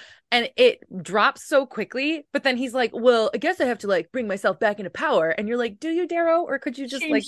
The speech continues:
Speaker 2: the
Speaker 1: let"
Speaker 2: paradigm.
Speaker 1: Yeah, could you just let things lie? And he is
Speaker 2: <laughs>
Speaker 1: really smart, and they're all, like, there are a lot of moments in there that you get where you're like, "Okay, he is," you think he's making the right choice. Like, this is skipping ahead. But, for example, when he meets back up with Harmony,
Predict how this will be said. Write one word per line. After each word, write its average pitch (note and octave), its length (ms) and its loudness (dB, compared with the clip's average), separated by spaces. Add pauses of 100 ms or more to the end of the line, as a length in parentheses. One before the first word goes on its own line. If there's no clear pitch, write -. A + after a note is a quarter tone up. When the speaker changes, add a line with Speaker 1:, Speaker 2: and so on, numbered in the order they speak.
Speaker 2:
the C4+ 60 -6
Speaker 1:
let" G3 180 4
Speaker 2:
paradigm. G3 960 -2 (240)
Speaker 1:
Yeah, C4+ 400 4
could F#4+ 180 -2
you G4 80 -4
just G#4+ 180 2
let C#4 300 2
things A#3+ 260 -2
lie? F#3 460 0 (360)
And D#4+ 120 0
he C4+ 200 6
is C#4 140 4
Speaker 2:
<laughs> - 20 -4
Speaker 1:
really D4+ 240 0
smart, G3+ 380 2
and G#3+ 140 0
they're A3+ 160 -2
all, G#3+ 220 0
like, B3 240 -2 (180)
there A#3 200 0
are A#3 140 2
a A#3+ 60 0
lot A3 160 0
of G#3 80 -6
moments F#3+ 480 -6
in A#3 80 -4
there A3+ 140 -2
that G#3+ 100 -4
you A3 120 -6
get G#3 300 4
where G3+ 140 0
you're F#3+ 140 0
like, F#3+ 140 -2
"Okay, D#3+ 340 -4
he A3 180 -6
is," G#3+ 220 -2 (160)
you B3 320 0
think B3+ 180 -6
he's G#3 100 -10
making G#3 200 -4
the F#3+ 60 0
right F#3 140 2
choice. E3+ 260 -2
Like, E3 220 -2 (260)
this G#3 120 0
is G3+ 80 -8
skipping G3 200 0
ahead. F3+ 260 2
But, F3+ 180 0
for G#3+ 120 0
example, F#3+ 280 -4
when F#3 140 -4
he G3+ 80 -6
meets F#3+ 220 -6
back F3+ 200 2
up F#3 160 4
with F3+ 140 -2
Harmony, F#3 560 0